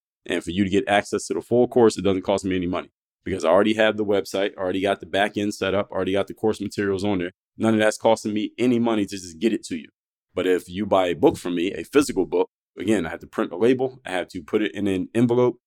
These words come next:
I have to actually get the book printed, and I have to pay for the shipping. So all of that stuff costs me money. So this is why you wanna look for higher margin things that you can couple with the fact that you have a book that can allow you to make more money than just the sale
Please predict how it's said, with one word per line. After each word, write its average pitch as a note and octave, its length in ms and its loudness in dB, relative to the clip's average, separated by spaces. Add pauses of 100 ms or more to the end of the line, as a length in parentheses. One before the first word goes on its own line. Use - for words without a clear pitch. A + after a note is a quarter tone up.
(120)
I - 80 -6
have F#2+ 120 -2
to F#2+ 180 -10
actually G#2 280 2
get G2+ 140 -2
the F#2 60 -8
book F2+ 240 -2
printed, B2+ 360 2 (340)
and B2 100 2
I A2 60 0
have G#2 140 0
to - 60 -16
pay A2+ 140 4
for G2+ 120 -6
the G2 60 -8
shipping. - 300 -2 (220)
So - 160 -2
all A#2+ 260 6
of A2+ 60 6
that A2+ 180 6
stuff A2 220 0
costs G#2 240 0
me F#2 100 -4
money. G#2 260 0 (260)
So F#2 180 -2
this A#2 160 2
is G#2+ 100 -8
why G#2+ 140 6
you G#2+ 100 2
wanna G#2 180 0
look G#2 160 0
for - 260 -4
higher A2+ 300 2
margin G#2 500 2
things G#2+ 360 2
that F#2 160 -2
you G#2 140 -6
can F#2 260 -4 (760)
couple F2+ 460 0 (260)
with F#2+ 200 -4
the - 80 -10
fact F2+ 260 2
that F2+ 160 -10
you F#2+ 80 -2
have E2+ 160 0
a D#2 60 -8
book E2+ 240 0 (320)
that F#2 180 0
can G2 120 -4
allow G2+ 180 2
you G2+ 160 0
to G2 40 -2
make G2+ 240 0
more G#2+ 260 4
money G#2 340 2
than F2 300 -2
just A2+ 400 2 (120)
the - 100 -12
sale F#2 380 2